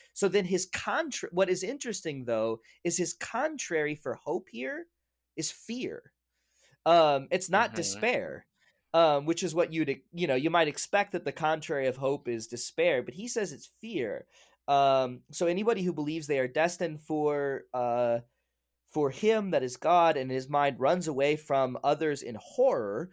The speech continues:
Speaker 1: is mar-, more rightly said to fear than to hope.
Speaker 2: Yeah,
Speaker 1: Um,
Speaker 2: so, I mean, following the Aristotelian square, it could be that
Speaker 1: Yeah.
Speaker 2: despair is the contradictory of hope,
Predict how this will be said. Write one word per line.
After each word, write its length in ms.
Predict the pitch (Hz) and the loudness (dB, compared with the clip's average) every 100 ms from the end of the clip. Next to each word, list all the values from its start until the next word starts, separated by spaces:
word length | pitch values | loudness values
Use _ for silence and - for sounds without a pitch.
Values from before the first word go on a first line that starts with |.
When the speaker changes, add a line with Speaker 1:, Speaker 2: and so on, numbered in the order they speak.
| - - | -14 -10
Speaker 1:
is 140 | 139 | -2
mar-, 240 | 151 156 170 170 - | 0 0 -2 -8 -8
more 280 | 151 170 180 | -2 0 2
rightly 320 | 143 135 147 | 2 0 -4
said 280 | - 135 - | -2 -2 -4
to 80 | |
fear 840 | 139 - - 262 185 101 104 135 175 _ - | -12 -14 -12 -8 -6 -4 -4 -6 -6 _ -4
than 160 | 135 131 | -4 -2
to 80 | 113 | -6
hope. 420 | - 110 - _ - - - - - - | -4 -6 -6 _ -20 -18 -18 -18 -10 0
Speaker 2:
Yeah, 440 | 143 147 277 143 | 6 8 10 8
Speaker 1:
Um, 100 | 113 | 4
Speaker 2:
so, 440 | 113 214 220 214 - | -4 0 4 4 4
I 100 | 190 | 2
mean, 300 | 208 202 175 - | 2 0 -2 -10
following 720 | - 147 165 170 156 135 110 | 2 6 6 6 2 0 -6
the 180 | 107 104 | -8 -6
Aristotelian 960 | 104 107 - 107 - 113 104 101 101 _ _ _ | -6 -6 -8 -14 -10 -8 -6 -6 -8 _ _ _
square, 580 | - - 117 104 101 - - - - | -16 -12 -2 0 0 -2 -12 -18 -4
it 140 | 165 | -2
could 160 | - 311 | 0 0
be 100 | 349 | 2
that 200 | 233 175 | 2 4
Speaker 1:
Yeah. 100 | 147 | 2
Speaker 2:
despair 540 | - - - 185 190 170 | 0 -2 6 10 10 8
is 180 | 131 | 4
the 140 | 117 123 | -4 -6
contradictory 1400 | - 143 135 - 101 - 160 - - 110 98 95 107 110 _ - | 2 2 2 -6 -10 -2 -2 -2 -8 -6 -8 -12 -14 -16 _ -8
of 140 | 101 | -6
hope, 380 | 113 110 95 | 0 0 -2